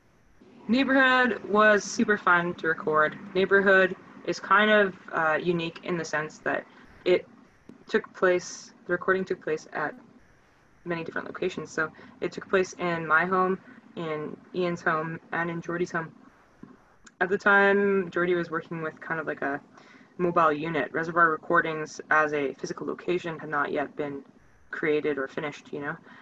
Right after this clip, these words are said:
Um, so, uh, he had his recording gear. He would cart it around with him. We would go to Ian's house to record some drums or vocals there, or we'd go to my house to record some, some vocals, or we'd go to Jordy's to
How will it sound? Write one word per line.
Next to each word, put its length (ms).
Um, 400
so, 720
uh, 240
he 100
had 120
his 120
recording 420
gear. 360
He 80
would 140
cart 180
it 100
around 280
with 120
him. 160
We 100
would 140
go 160
to 240
Ian's 300
house 320
to 120
record 440
some 380
drums 260
or 80
vocals 300
there, 280
or 40
we'd 140
go 100
to 60
my 240
house 340
to 80
record 340
some, 220
some 200
vocals, 500
or 220
we'd 100
go 80
to 100
Jordy's 600
to 180